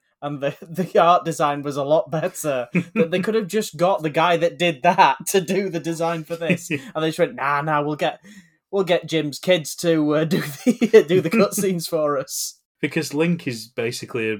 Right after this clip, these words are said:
Speaker 2: moron, isn't he, in those games?
Speaker 1: <laughs>
Speaker 2: Like,
Speaker 1: Yep.
Speaker 2: in, in one of, in one of 'em, he's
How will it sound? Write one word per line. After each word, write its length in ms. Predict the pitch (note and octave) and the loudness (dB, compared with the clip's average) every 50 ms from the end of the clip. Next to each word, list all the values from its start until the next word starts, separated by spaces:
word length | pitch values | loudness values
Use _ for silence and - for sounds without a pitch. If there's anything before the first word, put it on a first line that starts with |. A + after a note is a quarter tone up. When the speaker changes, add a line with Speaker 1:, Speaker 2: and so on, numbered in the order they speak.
| A2 - | -8 -12
Speaker 2:
moron, 520 | C#3 B2 A#2 A#2+ B2 C3 C3 A2+ G2+ G2 G#2+ | -10 -6 -2 0 0 0 0 0 -2 -4 -6
isn't 140 | A2+ A#2 | -8 -10
he, 120 | F2+ F#2 G2 | -10 -12 -12
in 100 | G2 G2 | -14 -14
those 240 | G2 G2 G2+ G#2 - | -14 -14 -14 -12 -10
games? 520 | - F#2+ F#2 E2+ D#2 F2+ G2+ - - - _ _ _ _ - | -10 -10 -10 -10 -16 -18 -18 -18 -20 -20 _ _ _ _ -10
Speaker 1:
<laughs> 80 | F3 E3 - - - - _ _ _ _ _ _ - | -10 -10 -10 -14 -20 -20 _ _ _ _ _ _ -6
Speaker 2:
Like, 240 | G#3 C3 B2 A#2+ B2+ | -2 0 0 2 0
Speaker 1:
Yep. 120 | C3 C3 | 0 -2
Speaker 2:
in, 180 | C3+ C#3 C3 _ _ | -4 -8 -10 _ _
in 200 | - D3+ D3 D3+ | -2 0 0 2
one 180 | D3 D#3 E3+ F3 | 2 2 2 2
of, 240 | F3 E3 E3 - - | 2 0 -2 -4 -4
in 140 | D#3 D#3 D#3 | -2 -2 -2
one 160 | D#3+ E3 F3 | 0 0 0
of 100 | F3 D#3+ | 0 2
'em, 300 | D#3 D3 D3 D3 C3 B2 - - _ | 2 0 0 0 -4 -8 -14 -20 _
he's 680 | _ - D3 C#3 C3+ C3+ C3+ C3 B2+ - - - - | _ -6 -4 -2 -2 -2 -2 -4 -4 -6 -8 -10 -12